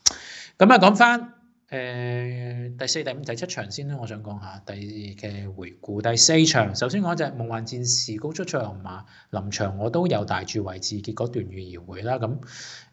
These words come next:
呃，田泰安，嗱，呃，即係唔好話咩陰謀論先算啦，係。咁我覺得係騎錯咗嘅。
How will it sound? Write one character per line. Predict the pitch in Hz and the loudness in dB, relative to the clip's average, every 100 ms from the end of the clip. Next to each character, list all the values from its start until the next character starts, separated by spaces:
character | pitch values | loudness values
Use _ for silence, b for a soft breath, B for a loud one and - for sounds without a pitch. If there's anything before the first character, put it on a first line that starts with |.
| - | -4
呃， | 113 113 113 113 113 117 - - _ _ _ _ _ _ _ _ _ _ _ _ _ - | 0 2 4 4 2 0 -6 -18 _ _ _ _ _ _ _ _ _ _ _ _ _ 0
田 | 139 131 | 2 4
泰 | 135 165 | 8 8
安， | 180 | 8
嗱， | 170 180 208 214 214 - - 214 | 6 6 6 2 -4 -8 -4 -4
呃， | 107 113 | -4 -6
即 | - | 0
係 | 202 | 0
唔 | 113 139 | 0 2
好 | |
話 | 160 113 | 2 2
咩 | 131 147 | 0 -2
陰 | 143 | -2
謀 | 139 98 | -2 -4
論 | 92 92 | -8 -10
先 | 120 | -8
算 | 120 101 95 | -6 -8 -12
啦， | 98 | -14
係。 | - 98 - b b b - | -16 -16 -18 b b b -6
咁 | 104 135 156 135 | -4 -2 0 2
我 | |
覺 | 123 123 | 4 6
得 | 135 | 4
係 | 117 98 95 | 2 -2 -4
騎 | - - 92 90 90 | -10 -8 -8 -6 -8
錯 | - 104 95 | -6 -2 -2
咗 | 92 95 | -2 0
嘅。 | 104 | 0